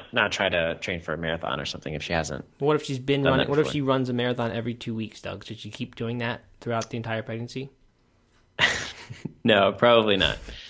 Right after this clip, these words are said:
Speaker 1: Uh,
Speaker 2: Okay.
Speaker 1: and I, and like I said, I, you know, you, you wanna,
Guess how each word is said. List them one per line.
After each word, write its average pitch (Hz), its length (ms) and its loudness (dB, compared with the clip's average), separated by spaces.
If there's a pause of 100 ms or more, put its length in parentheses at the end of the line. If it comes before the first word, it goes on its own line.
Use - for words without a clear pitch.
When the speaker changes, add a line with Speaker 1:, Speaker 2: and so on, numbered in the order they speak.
(760)
Speaker 1:
Uh, 117 60 4
Speaker 2:
Okay. 117 240 6
Speaker 1:
and 139 80 4
I, 143 120 8
and 139 280 0
like 170 180 4
I 165 60 4
said, 120 240 4
I, 107 80 8
you 120 220 0
know, 110 80 4
you, 117 220 0
you 123 200 0
wanna, 123 380 4